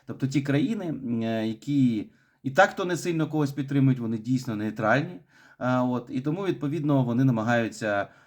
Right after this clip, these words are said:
е, тут, е, грати в свою гру, а наша війна — це тільки спосіб, е, вставляти, е, знаєте, якісь пістони Заходу. Тому я для себе, чесно кажучи, всі ці мирні, е,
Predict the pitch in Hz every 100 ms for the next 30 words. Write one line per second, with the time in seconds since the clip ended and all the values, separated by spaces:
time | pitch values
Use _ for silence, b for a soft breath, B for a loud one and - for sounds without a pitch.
0 | B 104 104 98 - 143 139 113 101 98
1 | 110 131 107 - 104 98 104 151 160 -
2 | 98 98 92 90 90 107 117 107 104 120
3 | 117 - 107 98 90 85 - 120 - 101
4 | 101 95 92 92 - 90 101 82 90 -
5 | B B B - 92 90 87 87 92 92
6 | 90 90 82 87 - 113 - 110 101 87
7 | - 92 92 85 - - - _ b b
8 | b b 147 202 262 247 196 127 175 196
9 | 170 147 139 175 147 139 139 143 135 143
10 | 139 135 - 135 131 113 117 110 104 101
11 | 95 - b b b - 101 98 95 95
12 | 90 90